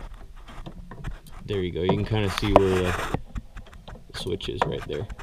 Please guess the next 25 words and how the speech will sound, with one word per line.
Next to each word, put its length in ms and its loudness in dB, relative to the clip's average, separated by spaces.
That's 240 0
me 140 2
hitting 240 2
forward 420 4
on 80 0
the 80 0
H 240 -2
S 180 -2
T. 240 -2
But 160 -2
yeah, 220 10
there's 240 2
that. 300 2
Um, 340 0
any 180 0
one 140 0
of 60 -2
those 160 0
switches 420 -4
could 160 -4
be 120 -2
a 40 -2
real 200 2
common 380 2
problem. 400 -2